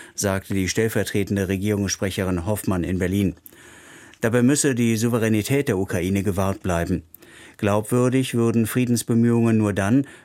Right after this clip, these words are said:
wenn Russlands Präsident Putin einem bedingungslosen Waffenstillstand zustimme, sagte Hoffmann. Rund einen Monat nach dem Erdbeben in Myanmar sind die Betroffenen in dem Land laut der Welthungerhilfe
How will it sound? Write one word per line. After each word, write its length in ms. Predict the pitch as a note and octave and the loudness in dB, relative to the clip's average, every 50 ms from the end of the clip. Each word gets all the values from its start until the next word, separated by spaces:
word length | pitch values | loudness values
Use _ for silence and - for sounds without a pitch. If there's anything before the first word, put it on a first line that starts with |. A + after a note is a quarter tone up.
| _ | _
wenn 160 | - A2 G#2 G#2 | -2 0 0 0
Russlands 500 | G2+ B2 C3 - - B2+ A2+ A#2 G#2+ - | 0 0 0 0 0 0 2 0 0 0
Präsident 500 | - A2 G#2 G2 G#2+ F#2 G#2 F#2+ F#2 - | -2 -2 0 0 0 0 0 -2 -2 -2
Putin 480 | - C3 C3+ B2+ C3 A#2+ A2+ G#2+ F#2 - - - - - - | -2 -2 0 2 2 2 2 2 0 -4 -10 -20 -20 -12 -6
einem 400 | - G2+ G#2 G#2 G2+ G#2 G#2 F#2+ | -2 0 2 2 2 2 2 2
bedingungslosen 840 | A2 G#2 B2 C#3 D#3+ D3 B2+ A2+ - - A#2 G#2+ G#2 F#2+ G2+ F#2+ F2 | 0 0 2 2 4 4 4 2 0 0 0 0 0 0 0 0 0
Waffenstillstand 880 | F#2+ G2+ - A2 F#2+ - - - G2 F#2 F2+ - - F#2+ F2+ F2+ F2 | -2 -2 -2 -2 -2 -2 -2 -2 -2 -2 -2 -2 -2 -2 -2 -2 -2
zustimme, 600 | - - A2+ G2+ - - - G2+ F2 F2 E2 E2 - _ | -2 -4 -4 -4 -4 -4 -2 -2 -2 -2 -2 -4 -8 _
sagte 360 | - - F#2+ E2+ - - E2+ | -6 -6 -6 -4 -4 -4 -4
Hoffmann. 380 | E2 F2 E2 - G2 E2+ D#2+ D#2 - _ _ _ _ _ _ _ _ _ _ _ _ _ _ _ - - - - - - - - - - - - - - - _ _ _ _ _ _ _ - | -2 -4 -4 -2 -4 -4 -4 -6 -12 _ _ _ _ _ _ _ _ _ _ _ _ _ _ _ -20 -20 -20 -20 -20 -20 -20 -20 -20 -20 -20 -20 -20 -20 -20 _ _ _ _ _ _ _ -2
Rund 400 | A#2+ A#2 B2+ C3+ C3+ - - - | 2 2 4 4 2 0 0 0
einen 260 | C#3 D#3 E3+ D#3+ D#3 | 2 4 4 4 6
Monat 460 | C#3+ C#3 C#3 D3 D3+ C#3+ C3+ B2 - | 4 4 4 4 4 4 2 2 2
nach 240 | A#2 A2+ A#2+ C3 C3 | 2 2 2 0 0
dem 200 | - C#3 A#2+ A2 | 2 2 2 2
Erdbeben 600 | E2+ A2 B2 C3 - - - B2 A#2 A2 G2+ A2 | 2 0 0 0 -2 -2 0 0 2 2 2 2
in 180 | A2 G#2+ G#2 G#2 | 2 2 2 2
Myanmar 600 | A2 A2 A2 A2+ A2 A2 A#2 B2 B2 A#2 G2 F2 - - - - - - | 2 4 4 4 4 4 4 2 2 0 0 -2 -6 -12 -20 -20 -12 -4
sind 240 | - A#2+ A#2 A2 | -2 0 2 2
die 120 | A2+ A#2 A2 | 2 2 0
Betroffenen 640 | G#2+ A#2 - G#2 A2 A#2 B2 B2 - C3+ C3+ C3+ C3+ | 0 -2 -2 -2 0 0 0 2 2 2 4 4 2
in 140 | B2 C3+ C3+ | 2 2 2
dem 160 | C3+ B2+ C3 | 2 2 2
Land 320 | B2+ B2+ B2+ C#3 C#3 - - - | 2 4 2 2 0 -2 -4 -2
laut 280 | B2 A2+ A2+ A#2 A2+ | 0 0 0 2 2
der 140 | A#2 A2+ G2+ | 0 0 2
Welthungerhilfe 960 | A2 G#2+ G#2+ G#2 - B2+ C3+ C3 A#2+ A2+ G#2+ A#2 A2+ A2 G#2 - A#2+ G#2 F#2+ | 2 0 0 0 0 2 2 2 2 2 0 0 0 0 0 0 0 0 0